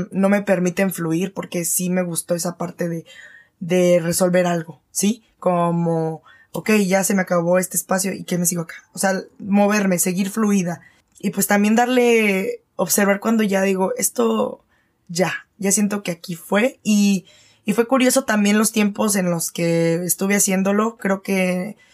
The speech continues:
sí hubo momentos en los que empecé quince minutos y no, y sin ningún reloj. Creo que esta técnica así tal cual también te deja fluir y tú sabes cuando ya es momento de cambiar otra página o,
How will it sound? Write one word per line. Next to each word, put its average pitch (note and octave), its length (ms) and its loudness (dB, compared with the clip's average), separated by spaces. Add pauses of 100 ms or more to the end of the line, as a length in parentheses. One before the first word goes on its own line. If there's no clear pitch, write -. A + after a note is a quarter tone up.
(120)
sí - 160 -2
hubo G#3+ 120 4
momentos G3+ 340 2
en F3+ 80 0
los E3+ 160 -2
que - 80 -8
empecé E3+ 640 -2
quince F#3+ 400 -2
minutos F3 680 -2
y F#3 80 -4
no, F#3+ 400 2
y G#3 80 -2
sin G#3 200 0
ningún G#3+ 880 0 (140)
reloj. F#3 480 0 (540)
Creo G3+ 380 0
que G#3 80 -4
esta G3 400 2
técnica F#3+ 1200 0
así F3 300 -2
tal G3 260 0
cual F#3 240 0
también F#3 260 0
te F#3 80 -4
deja F#3 220 -2
fluir F3 380 -4
y F#3+ 80 -2
tú - 140 -8
sabes F3 320 -2
cuando D#3+ 480 -2 (440)
ya E3 340 2
es F3 140 0
momento F3+ 400 2
de G3 120 0
cambiar F3+ 280 0
otra G3 280 -2
página A3+ 720 0
o, D#3+ 200 -4